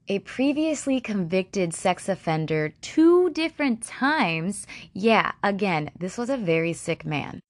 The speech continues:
He left his home on that day with the intent to murder or, quote, "hurt a female."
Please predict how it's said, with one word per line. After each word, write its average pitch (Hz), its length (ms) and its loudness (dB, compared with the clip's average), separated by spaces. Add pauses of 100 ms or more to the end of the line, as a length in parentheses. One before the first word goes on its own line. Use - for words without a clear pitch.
He 302 240 2
left 240 340 4
his 226 200 -4
home 175 480 -2
on 202 240 2
that 202 240 0
day 170 320 0
with 175 220 -4
the 185 120 -4
intent 190 640 -4
to 180 140 -6
murder 175 580 2
or, 196 240 2
quote, 190 460 -2 (200)
"hurt 247 400 2 (120)
a 165 80 -2
female." 160 640 -4